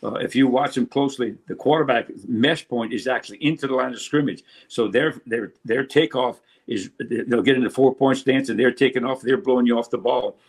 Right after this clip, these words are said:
And, uh, if you can't stop the hard dive, you're not gonna win the football game. It starts with that. But they have other plays they can go through too.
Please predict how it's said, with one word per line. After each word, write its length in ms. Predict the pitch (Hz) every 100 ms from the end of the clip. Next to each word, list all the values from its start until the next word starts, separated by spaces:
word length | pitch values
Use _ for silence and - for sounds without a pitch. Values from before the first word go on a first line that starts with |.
| - -
And, 200 | - 107
uh, 120 | 107 110 _
if 200 | - -
you 140 | 135 143
can't 240 | 151 139
stop 360 | - 147 156 -
the 100 | 107
hard 340 | 139 139 117
dive, 480 | 135 139 113 110 -
you're 160 | 120 117
not 160 | 120 113
gonna 140 | 117
win 120 | 120
the 80 | 107
football 380 | 135 131 113 101
game. 200 | 101 95
It 100 | 90
starts 300 | - 143 -
with 160 | 107 -
that. 240 | 98 - _ _ -
But 160 | 113
they 140 | 175 170
have 160 | 156
other 140 | 147 135
plays 280 | 147 139 135
they 120 | 127
can 120 | 123
go 140 | 123
through 220 | 120 117 104
too. 320 | 180 151